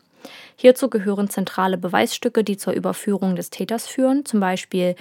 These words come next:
die Mordwaffe aus dem Besitz oder mit Fingerabdrücken des Täters oder das Beutegut in der Wohnung des Täters. Im Umgangssprachlichen werden auch zentrale Dinge, die zu unerwünschten Handlungen gehören, gezählt. Zum Beispiel ein Kind wird beim heimlichen Lesen zur Schlafenszeit erwischt,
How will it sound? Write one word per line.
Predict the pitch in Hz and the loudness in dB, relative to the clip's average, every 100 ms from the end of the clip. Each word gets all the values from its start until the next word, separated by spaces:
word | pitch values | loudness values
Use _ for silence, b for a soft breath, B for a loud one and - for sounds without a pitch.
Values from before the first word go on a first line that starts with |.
| - | 2
die | 220 | 6
Mordwaffe | 208 220 214 208 | 6 6 4 4
aus | - - | 2 2
dem | 185 180 | -2 -2
Besitz | 175 254 - | 0 0 0
oder | - 185 | -2 0
mit | 196 | 0
Fingerabdrücken | - 196 190 - - 180 180 | -2 0 0 -2 -2 -2 0
des | 170 - | -4 -4
Täters | - 214 277 302 - - | 0 2 2 -2 -4 -2
oder | 220 220 220 | 2 4 4
das | 185 | 2
Beutegut | - 180 180 190 196 - | 0 2 2 -2 -4 -2
in | 190 | -2
der | 175 | -2
Wohnung | 175 214 - | -2 -4 -4
des | - | -8
Täters. | - - - - - - | -8 -8 -8 -10 -12 4
Im | 214 | 6
Umgangssprachlichen | - 277 294 294 - 226 233 262 247 220 | 8 4 4 2 -2 0 2 2 2 2
werden | 196 190 | 2 0
auch | - 202 | -2 -4
zentrale | - 185 - 185 190 175 | -4 -6 -2 0 0 2
Dinge, | 190 247 | 6 6
die | 214 196 | 4 -2
zu | - | -4
unerwünschten | - 233 214 208 - 190 185 | 2 2 2 0 -2 -4 -2
Handlungen | 180 190 185 | -2 0 0
gehören, | 185 180 170 170 | -2 -2 -2 -4
gezählt. | 180 - 170 170 | -8 -4 -2 -2
Zum | - 175 | -4 0
Beispiel | 180 - 185 180 - | 0 0 -2 -2 0
ein | 190 | -2
Kind | - 220 208 | 4 2 4
wird | 196 | 0
beim | 190 185 | -2 0
heimlichen | 190 190 - 180 | 0 0 0 0
Lesen | 190 185 185 | 2 0 -4
zur | 175 | -6
Schlafenszeit | - 180 190 254 - 240 - | 0 0 2 -2 0 -2 0
erwischt, | 226 247 254 | 2 2 0